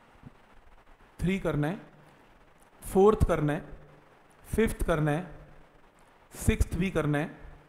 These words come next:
सेवंथ करना है, एट्थ हमने कर लिया, एट्थ भी कर लो, नाइन्थ करना है, टेंथ करना है,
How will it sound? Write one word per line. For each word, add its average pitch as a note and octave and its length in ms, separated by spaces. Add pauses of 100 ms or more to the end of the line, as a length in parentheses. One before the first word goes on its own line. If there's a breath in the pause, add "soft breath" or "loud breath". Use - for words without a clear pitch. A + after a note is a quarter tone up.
(440)
सेवंथ F#3 460 (100)
करना D3+ 240
है, F#3 160 (1120)
एट्थ G3+ 340
हमने F#3 200
कर E3 160
लिया, D3 280 (2750)
एट्थ F3 240
भी F#3 100
कर F3 180
लो, F3 160 (300)
नाइन्थ E3+ 480
करना F3+ 260
है, G3+ 220 (680)
टेंथ F#3+ 340
करना F3+ 240
है, G#3 160